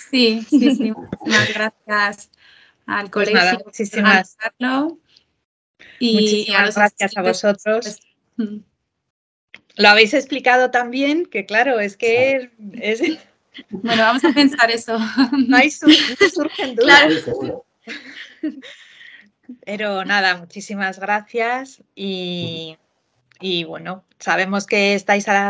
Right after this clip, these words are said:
Speaker 3: la disposición de, de cualquier colegiado que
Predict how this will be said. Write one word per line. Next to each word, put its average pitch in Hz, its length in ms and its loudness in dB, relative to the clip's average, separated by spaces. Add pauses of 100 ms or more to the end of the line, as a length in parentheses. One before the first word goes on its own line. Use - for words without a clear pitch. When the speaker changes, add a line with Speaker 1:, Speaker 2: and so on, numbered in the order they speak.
(200)
Speaker 3:
la 196 80 -4
disposición 208 840 -4
de, 185 580 -4
de 175 340 -4
cualquier 175 300 -2
colegiado 190 720 -2
que 185 540 -8